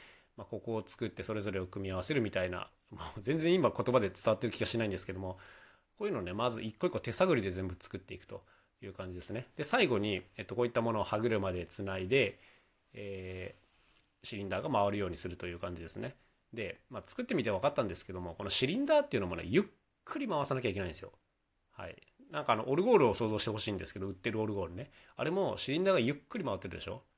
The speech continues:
で、手回しでやろうとするとね、あの、手回しの回転って速すぎて、もっともっと減速してあげなきゃいけないんですよね。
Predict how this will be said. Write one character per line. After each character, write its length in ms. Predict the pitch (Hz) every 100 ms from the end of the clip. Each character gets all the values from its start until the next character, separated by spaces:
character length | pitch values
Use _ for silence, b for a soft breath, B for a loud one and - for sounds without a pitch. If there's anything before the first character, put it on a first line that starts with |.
| _ -
で、 180 | 110 -
手 120 | 170
回 220 | 254 370
し 100 | -
で 60 | 117
や 80 | 104
ろ 80 | 107
う 40 |
と 80 | -
す 120 | 120
る 80 | 101
と 80 | 92
ね、 240 | 87 95 -
あ 60 | 107
の、 40 |
手 140 | -
回 140 | 180 302
し 100 | -
の 60 |
回 140 | 107 107
転 100 | 104
っ 20 |
て 80 | -
速 200 | - 139
す 120 | -
ぎ 140 | 160
て、 220 | - 90 95
も 100 | 143
っ 160 | -
と 80 | -
も 80 | 147
っ 40 |
と 100 | -
減 200 | 98 131
速 220 | 185 196 180
し 80 |
て 80 | -
あ 60 | 175
げ 80 | 165
な 100 | 165
き 60 |
ゃ 40 | 101
い 40 |
け 80 | 92
な 100 | 92
い 60 |
ん 20 | 92
で 80 |
す 100 | -
よ 80 | -
ね。 120 | 113